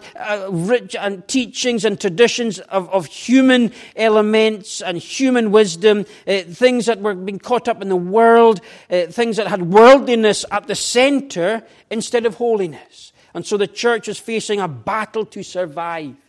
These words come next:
And Paul is searching for the pulse. He's bringing them back to the cross. And he's saying, "If you go wrong at the cross,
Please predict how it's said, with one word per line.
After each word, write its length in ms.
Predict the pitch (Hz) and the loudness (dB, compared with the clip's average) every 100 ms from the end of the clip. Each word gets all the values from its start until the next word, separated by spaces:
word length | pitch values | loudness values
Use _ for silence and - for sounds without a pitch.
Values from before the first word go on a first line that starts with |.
| _ _ _ _ _ - | _ _ _ _ _ -6
And 180 | 165 - | -6 0
Paul 280 | 226 226 | 4 6
is 100 | 208 | 4
searching 520 | - - 240 220 226 208 | 0 2 2 2 -6 -8
for 120 | 202 | -8
the 80 | 196 | -10
pulse. 680 | - 220 190 - - - _ _ _ _ _ | -8 -6 -6 -10 -20 -20 _ _ _ _ _
He's 220 | 202 156 | -10 -10
bringing 420 | 170 151 233 233 | -12 2 4 4
them 180 | 226 180 | 2 0
back 360 | 220 226 214 - | -4 -6 -8 -12
to 80 | |
the 100 | 196 | -12
cross. 680 | - - 214 175 - - - _ _ _ | -12 -10 -8 -8 -12 -20 -20 _ _ _
And 120 | 180 | -6
he's 120 | 190 - | -4 -2
saying, 280 | 202 196 | 0 0
"If 120 | 190 190 | -2 -2
you 80 | |
go 120 | 185 190 | 2 2
wrong 400 | 185 240 311 294 | 4 4 6 2
at 80 | |
the 80 | 175 | -4
cross, 400 | - 185 143 - | -8 -4 -4 -8